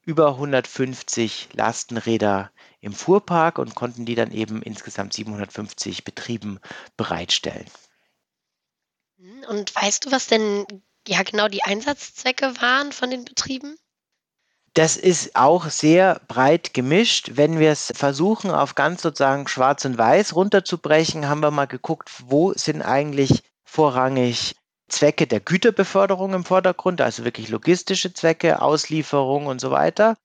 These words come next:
Speaker 1: Und wo sind eher vielleicht, ist eher die Dienstleistung am Zielort im Vordergrund. Und da ist die Tendenz so etwa vierzig Prozent Logistik, sechzig Prozent Dienstleistung, wozu auch natürlich Handwerk gehört oder sonstiges.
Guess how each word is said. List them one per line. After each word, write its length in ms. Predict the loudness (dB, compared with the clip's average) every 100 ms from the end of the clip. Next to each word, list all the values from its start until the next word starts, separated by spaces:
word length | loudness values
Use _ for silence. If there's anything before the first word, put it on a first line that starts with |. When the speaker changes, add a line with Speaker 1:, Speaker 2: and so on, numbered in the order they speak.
| _ _ -4
Speaker 1:
Und 280 | -4 -2
wo 120 | 0 0
sind 200 | -2 -2
eher 240 | 2 2
vielleicht, 720 | 2 -2 0 0 -4 -12 -12
ist 180 | -10 -4
eher 200 | 0 0
die 160 | -2 -6
Dienstleistung 880 | -4 -4 -2 0 0 0 -4 -8 -6
am 200 | -8 -8
Zielort 640 | -4 -2 -2 -2 -4 -6
im 120 | -10 -8
Vordergrund. 680 | -6 -4 -6 -10 -12 -10 -10
Und 240 | -12 -4
da 260 | 2 4 4
ist 240 | 0 -2
die 80 | -4
Tendenz 500 | -2 0 2 2 0
so 160 | 0 2
etwa 300 | 2 0 -2
vierzig 420 | 0 -2 -4 -10
Prozent 400 | -6 -4 -4 -4
Logistik, 560 | -4 -2 -4 -4 -6 0
sechzig 480 | -2 -2 -6 -10
Prozent 640 | -8 -6 -2 -4 -6 -8 -6
Dienstleistung, 960 | -6 -6 -2 -2 -4 -4 -4 -4 -10
wozu 320 | -14 -14 -10 -10
auch 240 | -10 -14 -20
natürlich 280 | -20 -10 -4
Handwerk 400 | -2 2 2 2
gehört 520 | 2 4 4 2 -4
oder 200 | -8 -6
sonstiges. 800 | -4 -6 -4 -2 0 0 -2